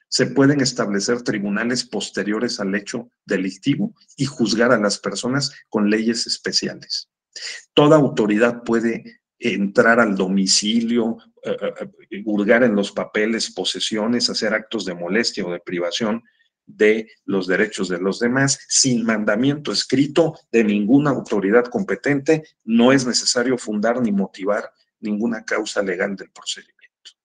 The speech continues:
¿Qué les parece? ¿Sí? Además, no importa si no se usan métodos de interpretación, ¿sí?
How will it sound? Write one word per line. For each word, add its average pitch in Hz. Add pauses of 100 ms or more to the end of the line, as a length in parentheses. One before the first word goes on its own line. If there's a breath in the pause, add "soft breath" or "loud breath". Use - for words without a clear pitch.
(320)
¿Qué 131
les -
parece? - (360)
¿Sí? 165 (440 loud breath)
Además, 123
no 147
importa 139
si 113
no 117
se 123
usan 127 (180 loud breath)
métodos 120
de 104
interpretación, 98 (440)
¿sí? -